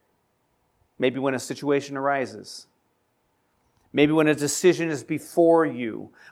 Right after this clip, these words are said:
Maybe when a choice must be made. Maybe when wisdom is needed. How do you know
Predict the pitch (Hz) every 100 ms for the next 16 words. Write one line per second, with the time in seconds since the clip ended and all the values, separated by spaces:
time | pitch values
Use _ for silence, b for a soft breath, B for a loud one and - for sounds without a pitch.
0 | - 160 170 180 170 156 151 - 170 175
1 | 170 160 156 156 160 147 147 151 165 143
2 | 101 B B - 143 185 226 208 175 151
3 | 190 214 208 165 113 - 147 143 143 143
4 | 131 101 82 _ _ _ _ _ _ _
5 | _ _ _ _ _ _ _ _ _ -
6 | 156 175 190 180 151 139 139 147 151